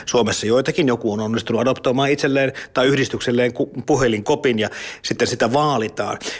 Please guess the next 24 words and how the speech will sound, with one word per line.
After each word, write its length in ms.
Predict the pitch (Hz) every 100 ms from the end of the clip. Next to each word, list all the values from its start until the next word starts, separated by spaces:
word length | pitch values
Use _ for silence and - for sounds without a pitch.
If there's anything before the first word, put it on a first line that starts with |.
| -
Mut 140 | 139
sitten 380 | - 170 170 -
kuitenkin 480 | - 233 208 185 185
kyllä 160 | 202
suomalaisenkin 1000 | 190 - 180 151 143 - 165 143 151 147
katukuvaan 760 | - 180 - 127 - 120 113 117
ne 80 | 117
kuuluvat 800 | - - 196 135 110 98 - -
miljööseen, 920 | - 143 147 127 104 98 - 107 95 - - - - 113
ö, 180 | 110 101 -
ihan 160 | 156
merkittävällä 580 | 175 175 147 - 139 143
tavalla 480 | 139 175 131 101 98
ja, 220 | 98 101
ja, 180 | 127 104 123 - - -
ja 180 | 143 - - - - - -
jossakin 420 | 185 180 170 143
päin 220 | 139 139 139
maailmaa 400 | 151 135 127 135
edelleen 720 | 160 147 143 156 110 - - - - _
ne 100 | 120
on 60 | 120
merkittävässä 640 | 113 - - 107 110 143
roolissa. 640 | 123 123 98 92 - -